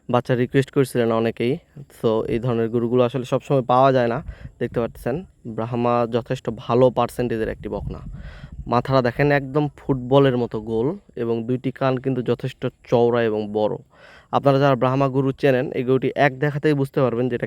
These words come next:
কেমন পার্সেন্টেজের একটি বকনা। বডি ফিটনেস দেখেন, মাশাআল্লাহ। পিছনে শেপ দেখতে পাচ্ছেন প্রচুর পরিমাণে চওড়া এবং চারটি পা যথেষ্ট মোটা।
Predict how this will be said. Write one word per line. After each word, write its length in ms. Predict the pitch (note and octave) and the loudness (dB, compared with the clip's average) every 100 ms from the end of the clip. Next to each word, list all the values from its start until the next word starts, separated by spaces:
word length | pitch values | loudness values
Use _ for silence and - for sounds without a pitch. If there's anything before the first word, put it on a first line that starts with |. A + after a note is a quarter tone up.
| - | -2
কেমন 260 | B2+ B2 B2 - | 2 2 0 0
পার্সেন্টেজের 580 | A#2+ - C3 B2+ A#2 A2 | -2 0 -2 -2 0 -2
একটি 220 | - G#2 | -4 -10
বকনা। 360 | G#2 - - - _ _ - - _ _ _ | -10 -12 -20 -20 _ _ -20 -20 _ _ _
বডি 220 | A#2 C3+ | 4 4
ফিটনেস 340 | C#3+ D3 C#3+ C3 | 4 0 -2 0
দেখেন, 300 | A#2+ B2 C3+ | -2 -2 -2
মাশাআল্লাহ। 600 | A2+ G#2+ - D#2+ C2 - - _ - | -2 -6 -10 -12 -12 -14 -20 _ -12
পিছনে 280 | C3 A#2+ | -4 -2
শেপ 280 | A#2 - C3+ | -2 0 0
দেখতে 280 | A#2+ C3 B2+ | 2 -2 0
পাচ্ছেন 420 | A#2+ - - D#3+ - _ - - _ - | -2 -2 -2 -2 -2 _ -20 -20 _ -4
প্রচুর 400 | C3+ C3 C#3+ C3 | -4 0 0 0
পরিমাণে 380 | A#2+ A2 G#2 G2 | 0 -2 -4 -8
চওড়া 300 | D#2+ - - _ _ _ | -12 -14 -16 _ _ _
এবং 240 | A#2 A#2 A2+ | -2 -2 0
চারটি 240 | A#2+ - | -4 -4
পা 220 | B2 B2 A#2 | -2 0 0
যথেষ্ট 400 | B2+ B2+ - B2+ | -2 -4 -6 -4
মোটা। 640 | A#2 A#2+ C3+ C3+ C3+ | -2 0 0 2 2